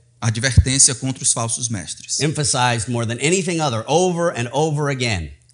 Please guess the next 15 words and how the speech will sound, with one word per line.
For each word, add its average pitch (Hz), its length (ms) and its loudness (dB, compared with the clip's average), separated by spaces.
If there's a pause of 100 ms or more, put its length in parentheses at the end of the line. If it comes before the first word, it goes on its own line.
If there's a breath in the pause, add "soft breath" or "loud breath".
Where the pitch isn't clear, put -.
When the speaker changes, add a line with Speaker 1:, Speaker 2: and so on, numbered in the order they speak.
Speaker 1:
É, 113 120 -4
isso 139 260 0
é 143 60 -2
aquilo 135 220 -6
que 143 120 -6
é 135 40 -2
mais 143 440 -2
enfatizado, 117 880 -6
sempre 170 540 -4
e 165 180 -8
de 165 120 -6
novo 107 360 -4
no 107 100 -2
Novo 104 220 -8
Testamento. - 640 -12